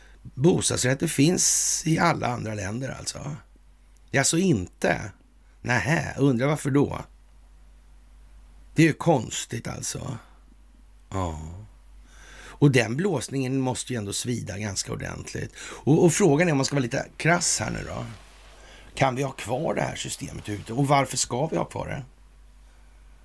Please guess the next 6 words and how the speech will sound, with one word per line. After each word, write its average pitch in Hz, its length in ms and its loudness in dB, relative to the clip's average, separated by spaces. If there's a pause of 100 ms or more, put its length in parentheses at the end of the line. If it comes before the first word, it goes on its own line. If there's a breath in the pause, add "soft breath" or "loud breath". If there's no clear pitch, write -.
(2500)
Finns 156 180 4
det 151 60 4
en 160 60 6
anledning 123 500 2
till - 100 -2
det? 127 200 -4